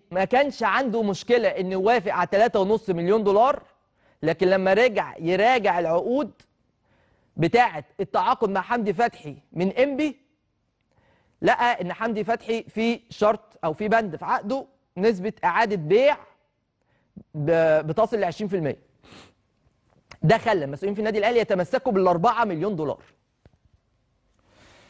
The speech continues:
خلي بالك عشرين في المية يعني خمس المبلغ تقريبًا، على رقم كبير، رقم محترم، رقم محترم. وده، آه، آه، كان، آه، شطارة من إدارة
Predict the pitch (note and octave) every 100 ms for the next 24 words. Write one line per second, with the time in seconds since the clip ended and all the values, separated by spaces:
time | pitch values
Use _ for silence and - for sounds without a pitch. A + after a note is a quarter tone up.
0 | _ _ _ - F#3 G3+ A3+ G#3 D3+ G#3
1 | G#3 G#3+ G#3 E3+ - G#3+ G3+ F3+ F3 F#3
2 | F3 - C#3+ F#3+ D3+ C#3+ F3 F3+ D3 C#3
3 | F#3 B2 - D3+ E3 C3+ - F#3+ A#2+ -
4 | - _ _ _ _ _ _ _ _ _
5 | _ _ _ _ _ _ - E3 G3 F3+
6 | C3+ B2+ - F#3 E3+ - _ _ _ _
7 | _ _ _ _ _ _ _ - D#3 F#3
8 | - D3 - C#3+ C3+ B2+ A#2 B2 A#2 A#2
9 | D3+ C#3+ C3+ B2 A#2+ C#3 C3 G3+ F#3+ C#3+
10 | C3 F3